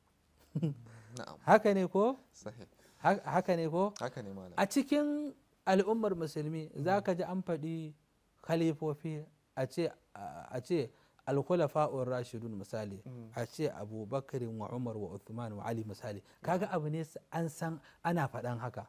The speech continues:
Speaker 2: Mm.
Speaker 1: Amma yanzu ba magana ne akan cewa hakan ne a haƙiƙa ko ba a haka,
Speaker 2: Ba
Speaker 1: haka
Speaker 2: haka
Speaker 1: yake ba
Speaker 2: ne.
Speaker 1: a haƙiƙa ba shi muke
Speaker 2: Na'am.
Speaker 1: magana ba.
Speaker 2: Na'am.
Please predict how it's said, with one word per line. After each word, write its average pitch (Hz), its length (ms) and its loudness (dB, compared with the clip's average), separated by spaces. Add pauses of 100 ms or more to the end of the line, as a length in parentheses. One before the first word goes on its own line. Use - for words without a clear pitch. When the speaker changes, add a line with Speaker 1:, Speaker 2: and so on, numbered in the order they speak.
(120)
Speaker 2:
Mm. 143 60 -12 (340)
Speaker 1:
Amma 165 340 4
yanzu 254 160 2
ba 240 140 2
magana 214 320 2
ne 214 80 2
akan 196 320 -2
cewa 160 320 0 (220)
hakan - 420 6
ne 220 240 4
a 277 160 0
haƙiƙa 202 500 0
ko 247 180 2
ba 240 120 4
a 180 100 -4
haka, 233 280 -6
Speaker 2:
Ba - 20 -2
Speaker 1:
haka 226 160 2
Speaker 2:
haka 226 80 2
Speaker 1:
yake 226 240 6
ba 220 80 6
Speaker 2:
ne. 214 60 0
Speaker 1:
a 190 120 6
haƙiƙa 180 340 4
ba 165 120 10
shi 220 200 0
muke 240 220 6
Speaker 2:
Na'am. 190 40 6
Speaker 1:
magana 151 360 2
ba. 107 160 -8 (160)
Speaker 2:
Na'am. 117 260 -18